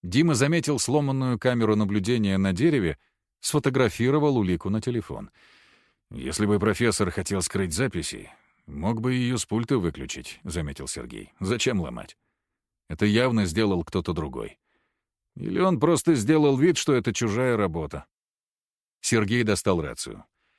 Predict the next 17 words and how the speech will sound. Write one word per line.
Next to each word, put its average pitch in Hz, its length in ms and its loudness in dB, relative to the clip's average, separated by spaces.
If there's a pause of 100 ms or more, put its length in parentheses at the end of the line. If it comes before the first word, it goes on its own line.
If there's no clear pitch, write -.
(260)
«Дежурный, 120 680 2 (460)
отправь 123 400 2
эксперта 151 480 2
пальчики 143 480 2
снять 110 280 0
с - 60 -4
камеры 120 380 2
на 104 120 2
дереве. 71 440 -2 (580)
Пусть 139 280 2
по 156 80 4
дороге 143 380 4
в 139 60 4
лес 170 240 4
идет 123 240 4
до 123 100 4
упора». 90 460 0